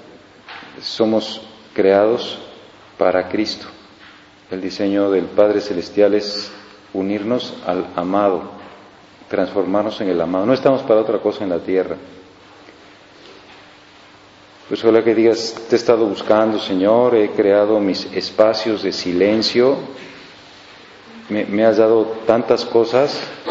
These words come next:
me das esta oportunidad, esta convivencia, y me das la oportunidad de, de estar en tu tierra, de conocerte con más intensidad, de,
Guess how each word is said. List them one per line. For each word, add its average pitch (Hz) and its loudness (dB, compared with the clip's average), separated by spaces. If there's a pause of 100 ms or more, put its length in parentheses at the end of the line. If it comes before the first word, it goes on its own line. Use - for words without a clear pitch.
(280)
me 95 2
das 107 4
esta 113 2
oportunidad, 95 2
esta 113 0
convivencia, 95 -2
y 127 0
me 104 0
das 101 0
la 101 4
oportunidad 90 0
de, 92 0 (540)
de 90 0
estar 104 2
en 107 -2
tu 92 -8
tierra, 107 2 (680)
de 95 -4
conocerte 101 -2
con 92 -2
más 101 -4
intensidad, 95 0
de, 98 -2